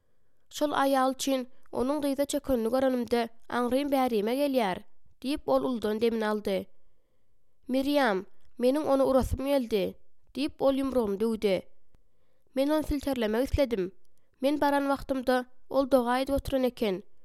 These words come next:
Kümede dyza çöküp onuň üçin doga edýän eken."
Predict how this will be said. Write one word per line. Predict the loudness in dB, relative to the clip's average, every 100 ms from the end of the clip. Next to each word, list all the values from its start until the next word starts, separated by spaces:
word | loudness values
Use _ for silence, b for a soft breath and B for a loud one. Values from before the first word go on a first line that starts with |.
| -20 -20 -12 -4
Kümede | 2 4 4
dyza | 4 2 2
çöküp | 2 0 -2 -6 -14 -6
onuň | 0 2 2
üçin | 0 -2 0
doga | 0 0 0
edýän | 2 2 2
eken." | 0 -2 -2